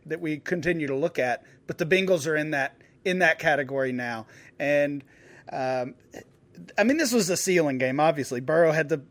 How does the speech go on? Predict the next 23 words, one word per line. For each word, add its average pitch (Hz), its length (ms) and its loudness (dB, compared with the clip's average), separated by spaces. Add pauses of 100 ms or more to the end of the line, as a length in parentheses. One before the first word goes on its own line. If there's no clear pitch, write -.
what, 156 220 -2
the 147 80 -4
fourth - 520 -4
most 156 300 -4 (220)
passing 165 340 2
yards 156 240 2
of 147 80 -2
all 151 140 2
time, 170 340 0
so 151 260 -2 (300)
w-, 170 160 -14
we 196 160 -2
can't 226 260 4
look 185 160 2
at 151 120 -6
this 170 180 -2
game 151 240 0
and 147 100 -4
expect - 380 2
this 170 300 -2
every 156 220 -4
single 143 300 -4
week. 127 340 -6